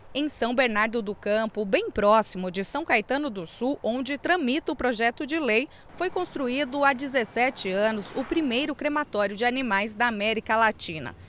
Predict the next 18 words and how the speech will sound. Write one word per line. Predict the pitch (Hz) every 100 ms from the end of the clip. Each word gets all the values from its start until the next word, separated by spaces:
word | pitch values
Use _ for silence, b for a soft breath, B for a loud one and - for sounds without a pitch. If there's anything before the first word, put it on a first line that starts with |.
| B
e | 196
já | 247
foi | 269 269
considerado | 302 311 254 214 196 214 226
o |
melhor | 240 254 208 214
do | 240
mundo. | 254 202 196 190 - B B
Os | - -
preços | 226 220 220 285
variam | 240 311 226 202 170 170
de | 165 208
novecentos | 208 277 349 - 202 190 214 233 -
a | - 254
até | 214 - 202 214 - -
cinco | - - 254 339 370
mil | 254 180
reais. | 208 240 185 165 151 -